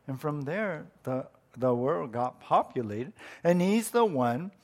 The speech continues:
who sovereignly determined allotted periods and boundaries of dwelling place. He put people where they are. He put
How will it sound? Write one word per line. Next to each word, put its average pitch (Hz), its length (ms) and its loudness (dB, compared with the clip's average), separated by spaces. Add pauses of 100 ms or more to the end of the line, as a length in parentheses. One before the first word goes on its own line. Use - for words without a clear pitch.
(280)
who 165 360 2
sovereignly 156 1160 2
determined 139 640 2
allotted 135 560 4
periods 139 460 0
and 165 120 -6
boundaries 117 460 -2
of 131 100 -4
dwelling 113 280 -6
place. 185 260 -4
He 214 100 -6
put 226 260 0
people 214 280 -8
where 196 100 -4
they 190 160 -4
are. 208 180 2
He 156 120 -2
put 190 260 -4